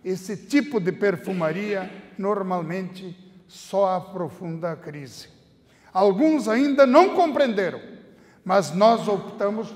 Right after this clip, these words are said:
por outro caminho. O caminho da verdade, da seriedade, da responsabilidade e da transparência.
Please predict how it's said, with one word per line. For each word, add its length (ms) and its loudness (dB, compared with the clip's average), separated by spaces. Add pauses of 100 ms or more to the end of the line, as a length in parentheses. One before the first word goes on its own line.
(360)
por 180 4
outro 280 2
caminho. 460 -10 (480)
O 100 -14
caminho 380 -6
da 120 -4
verdade, 540 -6
da 80 -6
seriedade, 640 -8
da 80 -6
responsabilidade 1000 -12 (280)
e 80 -10
da 160 -6
transparência. 840 -12